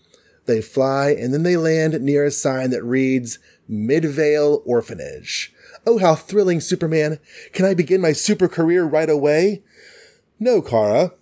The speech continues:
You'll need long practice before you can use your superpowers properly. Meanwhile, this orphanage will be your home. You'll need a secret identity too, of course.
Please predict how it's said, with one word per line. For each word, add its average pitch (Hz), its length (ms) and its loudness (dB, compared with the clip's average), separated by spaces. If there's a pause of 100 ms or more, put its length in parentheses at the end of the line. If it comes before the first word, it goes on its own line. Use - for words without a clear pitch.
(800)
You'll 170 220 0
need 202 180 2
long 185 360 0
practice 190 420 -2
before 131 240 -2
you 131 80 0
can 127 160 0
use 123 240 2
your 120 80 2
superpowers 113 720 0
properly. 87 640 -6 (280)
Meanwhile, 165 720 0
this 180 280 -2 (120)
orphanage 123 640 -2
will 104 140 -2
be 139 320 -2
your 127 280 2
home. 101 520 -8 (960)
You'll 131 160 2
need 131 160 2
a 127 100 2
secret 175 340 0
identity 156 380 0
too, 165 220 -2
of 127 100 -2
course. - 480 -2